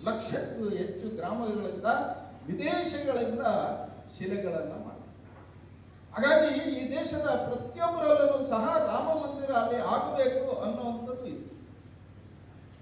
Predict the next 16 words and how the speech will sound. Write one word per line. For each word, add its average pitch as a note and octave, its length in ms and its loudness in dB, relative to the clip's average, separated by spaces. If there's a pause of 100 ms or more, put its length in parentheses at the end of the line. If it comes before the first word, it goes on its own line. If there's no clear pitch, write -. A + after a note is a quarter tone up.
ಹಾಗೆಯೇ G3+ 340 2
ರಾಮ - 240 2
ರಥ - 320 2
ಯಾತ್ರೆ - 400 0
ಮಾಡಿದ್ವಿ. E3+ 540 -10 (400)
ಅದ್ವಾನಿಯವರ F#3 640 2
ನೇತೃತ್ವದಲ್ಲಿ F#3+ 1120 -2 (800)
ಸೋಮೇಶ್ವರದಿಂದ G#3 920 0 (760)
ಅಯೋಧ್ಯೆಯವರೆಗೂ G3+ 1000 6
ಸಹ - 500 -2 (580)
ಭವ್ಯವಾದಂಥ - 760 4
ಒಂದು G#3 320 -2
ರಥಯಾತ್ರೆ - 500 -4
ಇದೆ. - 380 -14 (300)
ಪ್ರಾಯಶಃ - 680 6
ಚರಿತ್ರೆಯಲ್ಲಿ C4+ 1000 6